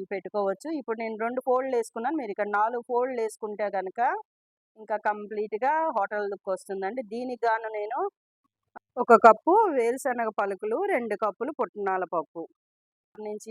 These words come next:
ఏడు పచ్చిమిర్చీలు, కొంచెం జీలకర్ర తీసుకొని మిక్సీ చేసుకున్నానండి. దానికి కొంచెం ఆవాలు, కరివేపాకు వేసి పోపు చేసుకున్నాను.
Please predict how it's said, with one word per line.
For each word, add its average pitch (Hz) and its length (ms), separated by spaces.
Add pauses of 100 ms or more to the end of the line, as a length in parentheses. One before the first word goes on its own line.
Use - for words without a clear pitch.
ఏడు 196 280 (680)
పచ్చిమిర్చీలు, 214 760
కొంచెం 214 360 (120)
జీలకర్ర 190 440
తీసుకొని 208 440
మిక్సీ 226 320
చేసుకున్నానండి. 180 760 (560)
దానికి 254 300
కొంచెం 262 300 (100)
ఆవాలు, 233 480 (140)
కరివేపాకు 220 540
వేసి 202 320
పోపు 208 240
చేసుకున్నాను. 196 680